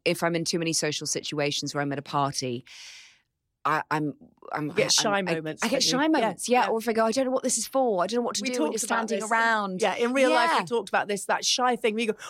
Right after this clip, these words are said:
Speaker 2: "Oh, please, can I go now?"
Speaker 1: Yeah,
Speaker 2: It makes
Speaker 1: like,
Speaker 2: you
Speaker 1: "What
Speaker 2: go,
Speaker 1: we
Speaker 2: "Oh,"
Speaker 1: doing?"
Speaker 2: yes, yeah.
Speaker 1: Yeah, and, and so I, I, th-, he, he, he doesn't have that.
Speaker 2: He
Speaker 1: He
Speaker 2: never
Speaker 1: does-,
Speaker 2: has that.
Speaker 1: Never has that. And, and I remember actually asking him once, and we're in the, <laughs> I asked him in the Arctic,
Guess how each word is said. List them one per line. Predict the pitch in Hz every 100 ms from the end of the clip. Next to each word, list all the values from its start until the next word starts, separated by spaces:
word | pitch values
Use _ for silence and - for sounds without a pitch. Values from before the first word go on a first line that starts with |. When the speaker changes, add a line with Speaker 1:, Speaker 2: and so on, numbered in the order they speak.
| -
Speaker 2:
"Oh, | 440 403 370
please, | 392 453
can | - 320
I | 311
go | 320
now?" | 277 262 277 320 330 330
Speaker 1:
Yeah, | 311
Speaker 2:
It | 262
makes | 285 269
Speaker 1:
like, | 277
Speaker 2:
you | 277
Speaker 1:
"What |
Speaker 2:
go, | -
Speaker 1:
we |
Speaker 2:
"Oh," | 311
Speaker 1:
doing?" | 277 285
Speaker 2:
yes, | 226 220 - 262
yeah. | 285
Speaker 1:
Yeah, | 311 330 320 254 220
and, | 233
and | 247
so | 233 247
I, | 240 233 -
I, | - 226 - - - _ _ -
th-, | 214 226
he, | 262 285 240
he, | 262 247
he | 233 247 220 -
doesn't | 240 220 208
have | 226 220
that. |
Speaker 2:
He | 240
Speaker 1:
He |
Speaker 2:
never | 269 254
Speaker 1:
does-, | 247
Speaker 2:
has | 233
that. | 180 143
Speaker 1:
Never | 247 233
has | 220 202
that. | 156
And, | 196 -
and | 220 214 208
I | 208
remember | 220 226 214
actually | - 196
asking | 196 - 185 170
him | 151
once, | 139 -
and | 151 151 -
we're | 165
in | 156
the, | 151 147 - - -
<laughs> | - - - - - - - - - _ -
I |
asked | 392 359
him | 277
in | 226
the | 190
Arctic, | 202 - - 147 -